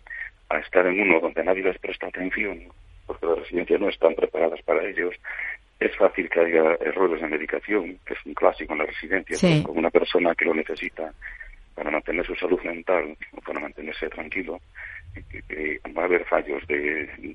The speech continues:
Speaker 1: de medicación y se están produciendo ya algunas agresiones. Y bueno, en algunas residencias no solo van enfermos psiquiátricos, sino también gente del, del mundillo de las drogas, que también están buscando, pues,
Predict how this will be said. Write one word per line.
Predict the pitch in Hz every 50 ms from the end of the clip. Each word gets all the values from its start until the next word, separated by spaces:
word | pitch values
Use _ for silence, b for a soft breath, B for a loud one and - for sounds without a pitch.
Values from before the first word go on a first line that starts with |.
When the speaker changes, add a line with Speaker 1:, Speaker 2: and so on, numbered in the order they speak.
| - -
Speaker 1:
de | 76 76 76
medicación | 76 76 69 76 73 - 78 78 - 98 95 92 87 - B B B B B B -
y | - 80
se | 82 85
están | 90 92 92
produciendo | - 87 85 - 90 87 90 87
ya | 87 90
algunas | 87 85 90 90 92 95 92 92 95 98 92 -
agresiones. | 80 73 - 73 73 - - 80 76 73 71 71 - - -
Y | - -
bueno, | - 85 80 78
en | 78 73
algunas | 71 71 - 78 80 80
residencias | 85 - - 85 85 92 90 - 95 92 95 98 - B B B B B B B B - - -
no | 87 87 85 -
solo | - 92 85 85 80 80 78 76 - - _ _ _ _ _ _ _ _ - -
van | 80 80 80
enfermos | 82 - 82 73 80 76 -
psiquiátricos, | 80 - 82 92 95 92 - 82 80 76 76 -
sino | 80 78
también | - 85 80 80 78
gente | - - 87 - 101 98
del, | 92 78 76 76 73 73 73 73 73 69 69
del | 76 71
mundillo | 76 78 - - 80 82 82 82
de | 92 92
las | 82 78 73 -
drogas, | 82 85 87 82 78 71 71 - - - - - - - - - - b b b b - - - -
que | - -
también | - 76 73 73 76 76
están | 71 - 80 78
buscando, | 73 73 - - 80 73 78 80 82
pues, | - - 78 73